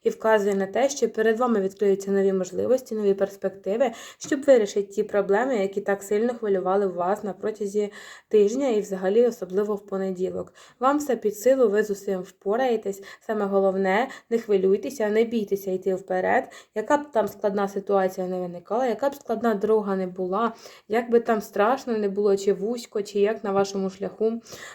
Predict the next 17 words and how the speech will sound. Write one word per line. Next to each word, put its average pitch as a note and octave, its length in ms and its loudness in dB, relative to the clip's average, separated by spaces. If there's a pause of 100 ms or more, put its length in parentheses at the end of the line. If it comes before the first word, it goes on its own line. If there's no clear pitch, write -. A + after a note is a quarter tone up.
(100)
е, - 20 -4 (360)
міст C#4 280 0
вузький, A3+ 760 0
длінний, G3+ 800 0 (240)
високий, G#3 920 2
може G#3+ 260 -8
казатись A3 420 -6
страшно, A3 680 -6 (280)
і... A3 560 2 (1120)
Будете G#3 460 -4
думати, A3+ 320 2
що - 160 -6
ви A3+ 80 4
йдете A#3 300 2
десь A#3 600 0
непонятно A3+ 760 -2
куди. A3 260 0